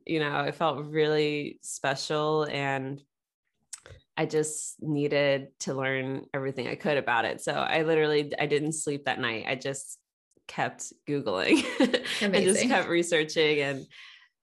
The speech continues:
Speaker 1: yeah, that was almost a decade ago, and here I am now. <laughs>
Speaker 2: I love that. I feel like, um,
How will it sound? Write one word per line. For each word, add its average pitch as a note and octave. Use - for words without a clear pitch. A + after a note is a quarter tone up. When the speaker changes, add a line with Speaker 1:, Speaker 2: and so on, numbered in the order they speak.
Speaker 1:
yeah, G3+
that D#3
was F3
almost F3
a F3+
decade F3
ago, B2+
and D#3
here D#3+
I D#3
am D#3+
now. -
<laughs> -
Speaker 2:
I G#3
love F3
that. -
I G#3+
feel A#3+
like, C4+
um, F3